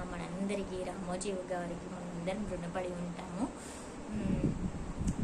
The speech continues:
ఈ వీడియో మీకు తప్పకుండా నచ్చుతుంది అనుకుంటున్నాను. మీకు కనుక ఈ వీడియో నచ్చినట్లయితే లైక్ చేయండి, షేర్ చేయండి, మీ friends and relatives-కి కూడా షేర్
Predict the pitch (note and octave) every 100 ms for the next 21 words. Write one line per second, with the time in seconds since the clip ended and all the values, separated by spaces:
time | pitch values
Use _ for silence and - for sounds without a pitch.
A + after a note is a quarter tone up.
0 | - - - - - - A3+ F#3+ F#3 G#3+
1 | A3+ - F3+ - G3 G#3 G#3 - C#4+ -
2 | - - G3+ F#3 - G3 F#3+ F3+ F3 E3
3 | E3+ E3+ F3+ E3+ - - - G3+ G3 F3+
4 | - B3+ G3+ F3 G3 F#3+ E3+ F#3+ F3 -
5 | D3+ D3+ E3 F3 F#3 G3 G3 F3+ E3+ E3+
6 | E3 F3+ F#3 - - - - - G3+ F#3+
7 | - F3 E3+ F3+ F#3 G3 G3 F#3+ F#3+ F#3+
8 | G#3 G3 E3+ F3 - - - F#3 - F3
9 | G3+ D#4+ - - - - G3 - G3